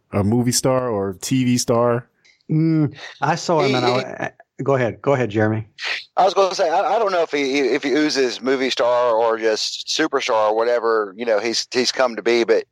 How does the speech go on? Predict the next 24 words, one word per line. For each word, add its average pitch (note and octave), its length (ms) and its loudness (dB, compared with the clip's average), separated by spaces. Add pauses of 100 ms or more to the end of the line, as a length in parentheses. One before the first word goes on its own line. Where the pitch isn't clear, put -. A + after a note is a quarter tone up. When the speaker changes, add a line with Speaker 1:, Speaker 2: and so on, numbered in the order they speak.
(480)
Speaker 3:
he G3+ 140 2
does G3 200 2
have F3+ 220 2
a C3+ 80 2
presence. G#2+ 640 -2 (260)
He C3 140 2
de-, C#3 260 2
he C#3 60 -4
definitely C#3 400 -2
just B2 260 -2
had C3 160 0
a A2 60 -2
presence A#2 420 -4
that A2 160 0
nobody A2 360 0
else G#2 180 0
on G2+ 80 -4
that G2 160 0
show, G2+ 340 0
in A#2 80 0
that A#2 140 2
episode A2 360 0
had. G2+ 360 0 (520)
Speaker 2:
Y-, D#3 200 0